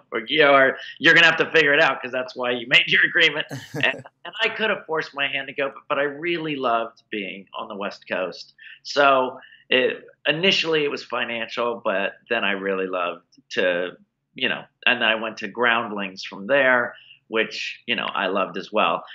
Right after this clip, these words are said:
Speaker 1: Part of me always regrets, you know, you always say, "Maybe I would have been on Saturday Night Live if I would have stayed back east," or, "What would have happened if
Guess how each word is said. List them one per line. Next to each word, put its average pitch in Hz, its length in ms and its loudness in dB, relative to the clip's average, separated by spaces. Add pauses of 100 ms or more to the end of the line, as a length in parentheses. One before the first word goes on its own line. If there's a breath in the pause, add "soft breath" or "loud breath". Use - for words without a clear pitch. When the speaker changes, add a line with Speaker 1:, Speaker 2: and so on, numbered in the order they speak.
(180 loud breath)
Speaker 1:
Part 202 220 4
of 190 80 0
me 175 100 0
always 147 320 2
regrets, 139 480 0
you 151 140 -6
know, 104 160 0
you 117 160 -4
always 120 280 -2
say, 117 360 2 (760)
"Maybe 143 400 -4
I 139 100 0
would 135 180 -2
have 131 80 -4
been 131 100 0
on 127 240 0
Saturday 131 400 0
Night 117 140 -4
Live 123 480 4
if 85 280 -8
I 95 300 0
would 92 240 -6
have 92 80 -10
stayed 110 320 0
back 98 260 0
east," 104 460 -6
or, 90 600 0
"What 127 180 0
would 135 120 0
have 123 100 -6
happened 123 540 0
if 101 120 -6